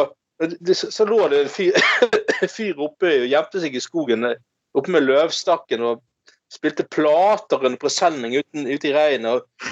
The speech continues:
«Ja, nå skal, nå, nå skal vi spille blues her, og du skal», og så, så, sant? Altså, det er jo helt fullstendig banalt å tenke på at det, altså,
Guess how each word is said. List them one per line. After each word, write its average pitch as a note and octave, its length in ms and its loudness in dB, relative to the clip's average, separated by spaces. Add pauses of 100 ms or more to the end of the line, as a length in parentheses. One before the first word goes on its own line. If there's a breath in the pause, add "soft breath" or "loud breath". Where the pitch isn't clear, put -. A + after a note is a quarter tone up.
«Ja, G#3+ 600 2 (360)
nå G#3 120 2
skal, - 220 -10
nå, F#3+ 320 -2 (840)
nå A#3+ 120 0
skal A3+ 140 0
vi G3+ 60 -2
spille A3 240 2
blues A#3 400 0
her, G3+ 360 2
og F#3+ 360 0
du G3+ 120 -12
skal», - 160 -20 (560 loud breath)
og E3 400 4
så, F3 160 -4
så, F#3+ 160 4
sant? F3 240 4
Altså, F3+ 220 4 (260)
det A3 120 2
er - 40 8
jo C3 80 0
helt F3+ 240 4
fullstendig C#3 640 -2
banalt D3 540 2
å - 20 -20
tenke A#2+ 360 -6
på A#2 180 -4 (100)
at G#2 140 -2 (180)
det, C#3+ 240 -4
altså, C3+ 300 2